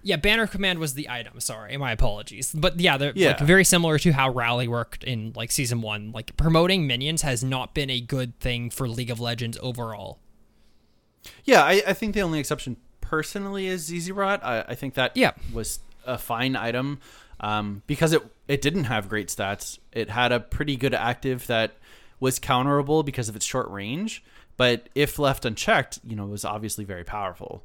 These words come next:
Speaker 1: Yeah.
Speaker 2: Um, and I, I think that's the way that items like this have to work, is that you should be able to counter it,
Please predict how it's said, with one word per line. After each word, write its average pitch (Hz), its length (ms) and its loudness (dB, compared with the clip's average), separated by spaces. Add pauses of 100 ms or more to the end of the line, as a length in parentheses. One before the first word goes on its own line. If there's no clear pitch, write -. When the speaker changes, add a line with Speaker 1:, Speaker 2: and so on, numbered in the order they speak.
(160)
Speaker 1:
Yeah. 123 180 -8 (200)
Speaker 2:
Um, 87 500 -8
and 135 140 -2
I, 123 120 0
I 147 60 -2
think 143 180 -4
that's 147 160 -4
the 135 100 -8
way 117 160 -2
that 104 180 -6
items 110 280 -6
like 110 120 -8
this 104 140 -10
have 104 220 -12
to 101 100 -10
work, 107 340 -8
is 110 100 -8
that 98 280 -6 (1200)
you 135 180 -6
should 262 320 2
be 233 100 2
able 147 160 4
to 123 140 -6
counter 139 400 2
it, 92 240 -6